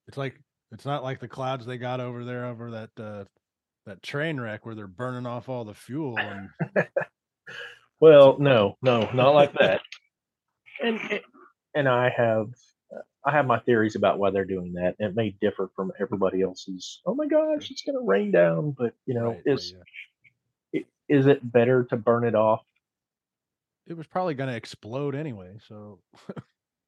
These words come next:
Speaker 2: Well, with the mixture of chemicals that they have there, is it better to burn it off and get it out of the ground rather than be in the ground and mixed with something else?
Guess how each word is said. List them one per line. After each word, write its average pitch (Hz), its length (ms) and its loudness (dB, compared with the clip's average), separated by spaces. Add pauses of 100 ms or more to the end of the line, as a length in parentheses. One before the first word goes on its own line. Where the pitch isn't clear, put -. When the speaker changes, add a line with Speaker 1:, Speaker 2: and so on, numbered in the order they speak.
Speaker 2:
Well, 196 280 0
with 151 180 -2
the 139 60 -2
mixture 139 340 -2
of - 100 -14
chemicals 120 440 0
that 113 140 -12
they 117 140 4
have 117 200 4
there, 117 200 2
is 113 80 -6
it - 160 -6
better 113 200 0
to 110 100 -4
burn 117 260 -2
it 101 100 -4
off 107 260 2 (200)
and 104 200 -6
get 104 160 -2
it 101 160 -4 (140)
out 110 120 4
of 98 80 -2
the - 60 -20
ground 110 460 2
rather 104 220 -2
than 98 320 -2 (200)
be 104 280 -4
in 196 180 2
the 117 60 -2
ground 104 560 -4 (160)
and 113 440 -2 (140)
mixed 113 300 -2
with 107 100 -6
something 101 340 -2
else? - 360 -10